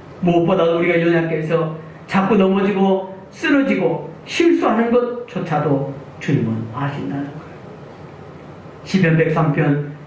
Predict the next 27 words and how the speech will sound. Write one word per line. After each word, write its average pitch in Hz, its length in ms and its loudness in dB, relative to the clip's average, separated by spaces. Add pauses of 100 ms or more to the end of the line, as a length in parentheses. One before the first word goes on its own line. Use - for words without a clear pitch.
(100)
십사 170 340 2
절 147 140 4
말씀에 139 420 4
이런 139 420 4 (260)
"그가 180 280 4
우리의 170 340 2
체질을 180 360 0
아시며 165 600 0 (160)
우리가 165 360 4
단지 165 460 2
먼지뿐임을 214 1000 2
기억하심이로다"라고 185 1800 0 (100)
말씀해요. 139 420 -2 (760)
우리가 233 280 4
얼마나 294 360 2
연약한 277 540 2
존재인지를 214 460 2
알기 180 420 0
때문에 160 520 0 (280)
주님께서 285 500 4
우리를 262 340 2
책임져 359 500 2
주시고 165 640 0
끝까지 277 800 2
인도해 226 520 4
주신다는 - 460 -2
거예요. - 200 -12